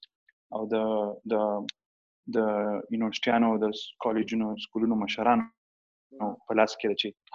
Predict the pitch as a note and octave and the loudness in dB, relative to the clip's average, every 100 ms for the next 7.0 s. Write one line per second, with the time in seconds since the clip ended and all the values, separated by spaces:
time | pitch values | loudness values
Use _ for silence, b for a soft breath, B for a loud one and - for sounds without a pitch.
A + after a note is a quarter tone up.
0 | - - A#2 A2+ A2+ _ _ _ - A2+ | -12 0 2 2 -4 _ _ _ -6 -4
1 | B2 A2 A#2 - A2+ A2 G#2+ - B2 A#2 | -4 -4 -6 -4 -4 -2 -2 0 0 0
2 | - A2+ A2+ - _ _ _ B2 A#2 G#2+ | 0 0 0 -2 _ _ _ -2 0 0
3 | G#2+ A#2+ A2+ B2 - A#2+ - A#2 A#2 A#2+ | 0 2 2 -2 -4 -6 -2 2 2 2
4 | A2+ - A2+ A2 A#2 A2+ G#2+ G2 - B2+ | 0 0 0 2 0 0 -2 -4 0 2
5 | A#2 B2 A#2+ A2 A2+ A#2 - B2 A2 A#2 | 2 2 0 0 -2 -4 -2 0 0 0
6 | B2 A#2 - C3 B2 - A#2+ A2+ - G#2+ | 0 -2 4 4 4 -4 -2 -2 -2 -6